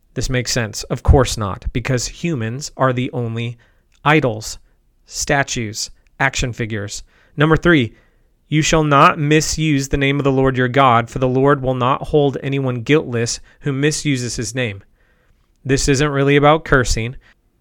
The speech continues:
Here, the word vain is shav, which can mean empty or false.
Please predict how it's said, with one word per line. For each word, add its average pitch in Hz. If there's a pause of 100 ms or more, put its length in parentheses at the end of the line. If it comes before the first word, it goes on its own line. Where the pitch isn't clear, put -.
(120)
Here, 139
the 131
word 123
vain 120
is 117
shav, 113 (340)
which 123
can 127
mean 123
empty 127
or 113
false. 113